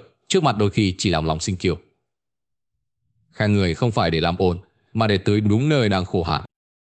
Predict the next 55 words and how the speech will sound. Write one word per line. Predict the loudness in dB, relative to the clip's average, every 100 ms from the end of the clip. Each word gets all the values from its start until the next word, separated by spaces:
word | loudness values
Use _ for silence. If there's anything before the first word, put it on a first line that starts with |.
| _ -2
Ở | 2
làng | 4
dệt | 2 0
có | -2
câu | 0 2
học | 2 2
trò | 0
tên | 2 0
Nghiêm, | 2 0 -2 -8 _
tay | -2 0
vụng, | 0 -4 -6
chữ | -4 -2
chậm. | -2 -4 _ _ _ _ _ -2
Thường | 0
bị | 2
bạn | 2 2
bè | 0
chê | 0 0
cười. | 0 0 -2 _ _ _ _ _
Cậu | -4
càng | 0 0 0
cố | -2
càng | 0 -2 0
run, | 0 -2 -6 _ -4
càng | 0 2
run | 2 2
càng | 0 -2
sai, | 0 -2 -4 _ -10
như | -4 -2
con | 0 -2
thoi | 0 0
mắc | 0 -2
sợi | -2 -2
trong | -4 -4
cuồng | -4 -4
cười. | -4 -6 _ _ _ _ _ _
Thầy | -2 2
đồ | 2 2
trong | 0 0
làng | 2 2
thấy | 2
vậy, | 0 -2 -4 _ _ -2
nhưng | 0 2
không | 2 0
mắng | 0 -2
trước | 0
lớp. | 2 0 _ _ _ _ _ -2
Ông | 0
chỉ | 2
bảo | 2 2
mọi | 2 2
người | 0
tiếp | 0 -2 0
tục | -2
học, | -2 -6 _